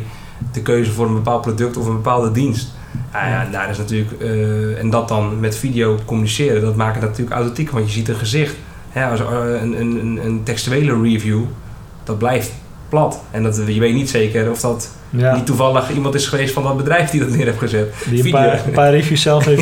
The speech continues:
Speaker 1: <laughs>
Speaker 2: geschreven.
Speaker 1: Ja,
Speaker 2: Ja.
Speaker 1: dat is natuurlijk met video is dat veel, eh, beter te, te controleren.
Speaker 2: Ja,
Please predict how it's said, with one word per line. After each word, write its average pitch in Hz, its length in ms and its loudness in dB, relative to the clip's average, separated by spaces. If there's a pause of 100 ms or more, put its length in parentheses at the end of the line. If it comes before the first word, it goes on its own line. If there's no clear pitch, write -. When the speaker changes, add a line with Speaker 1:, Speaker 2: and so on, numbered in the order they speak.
(160)
Speaker 1:
<laughs> - 80 4
Speaker 2:
geschreven. 127 340 4
Speaker 1:
Ja, 131 240 6
Speaker 2:
Ja. - 100 2 (340)
Speaker 1:
dat 143 140 4
is 131 100 6
natuurlijk 117 240 4
met 117 140 4
video 127 320 2
is 110 100 4
dat 120 140 0
veel, 131 400 4
eh, 113 60 2 (220)
beter 120 320 2
te, 127 520 0 (100)
te - 120 -6
controleren. 131 640 0 (260)
Speaker 2:
Ja, 131 300 4